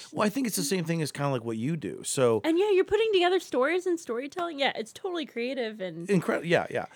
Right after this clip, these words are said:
Speaker 1: Like, for, for not a lot of people, like, I can't just hand someone, like, you know, uh, like, art supplies and say, "Make something." They won't be able to do that. It's the same thing. People think that,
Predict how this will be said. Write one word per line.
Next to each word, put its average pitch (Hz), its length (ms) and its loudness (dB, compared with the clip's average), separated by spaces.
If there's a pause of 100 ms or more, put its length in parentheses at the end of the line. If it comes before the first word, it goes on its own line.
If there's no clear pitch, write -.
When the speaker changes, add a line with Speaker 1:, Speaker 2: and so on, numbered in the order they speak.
(140)
Speaker 1:
Like, 160 200 2
for, 180 280 2
for 156 300 2 (1120)
not 165 260 6
a - 20 6
lot 160 160 8
of 139 60 -4
people, 143 180 -2
like, 143 180 4
I 143 100 6
can't 170 320 -4
just 131 260 -2 (160)
hand 123 300 -4
someone, 120 340 -2
like, 107 260 0
you 110 120 0
know, 104 100 2
uh, 104 240 -2
like, 104 260 -4 (400)
art 143 160 8
supplies 113 380 2
and 107 80 -10
say, 104 220 0 (160)
"Make 160 280 -2
something." - 460 -10 (180)
They 139 100 6
won't 190 200 4
be 165 60 6
able 139 100 4
to 117 60 -6
do 147 120 2
that. 95 160 2 (260)
It's - 140 -4
the 190 60 0
same 240 260 2
thing. 196 220 0
People 302 320 -8
think 196 300 -6
that, 131 140 0